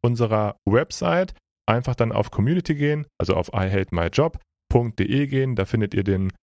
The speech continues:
Bereich Community, da steht alles. Ihr könnt euch noch bis Sonntag auf diese Warteliste setzen. Warum ist das so wichtig? Weil nur diejenigen, die auf der Warteliste stehen,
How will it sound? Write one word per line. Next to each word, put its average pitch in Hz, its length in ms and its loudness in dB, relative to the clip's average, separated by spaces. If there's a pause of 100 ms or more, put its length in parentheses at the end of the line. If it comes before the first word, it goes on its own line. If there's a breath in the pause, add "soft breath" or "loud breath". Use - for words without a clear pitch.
(140)
Bereich 95 320 0
Community, 139 640 0
da 95 140 0
steht - 380 0
alles. 127 260 0
Ihr 110 120 -2
könnt 143 220 0
euch 135 140 0
noch 135 100 2 (100)
bis 226 340 0
Sonntag 127 560 0
auf 110 120 0
diese 107 260 0
Warteliste 101 580 0
setzen. 98 500 0 (360 loud breath)
Warum 123 240 2
ist 165 120 -2
das 147 140 0
so 131 240 2
wichtig? - 540 0 (480 loud breath)
Weil 120 360 2
nur 160 420 2
diejenigen, 147 680 -2
die 123 120 -2
auf 117 140 -8
der 92 220 -2 (100)
Warteliste 120 840 -2
stehen, 127 600 0